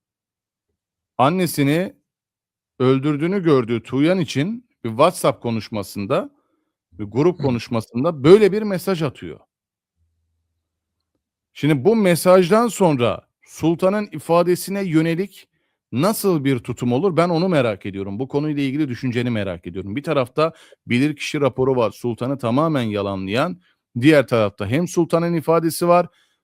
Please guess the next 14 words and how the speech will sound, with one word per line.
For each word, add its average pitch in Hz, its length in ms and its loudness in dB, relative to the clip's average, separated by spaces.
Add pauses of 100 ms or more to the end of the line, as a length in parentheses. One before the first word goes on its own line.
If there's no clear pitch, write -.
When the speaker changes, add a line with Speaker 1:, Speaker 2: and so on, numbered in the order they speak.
(140)
Speaker 1:
"Tuğyan 143 500 6
annesini 120 560 0
itti, 113 400 -6
ben 123 220 4
gördüm." 113 420 -2
diye. 196 140 2
Aynı 190 400 2
zamanda 127 440 2
ondan 143 520 0
günler 160 340 -2
öncesinde 110 600 -4
de 165 140 -2
diyor 180 220 2
ki, 170 300 -4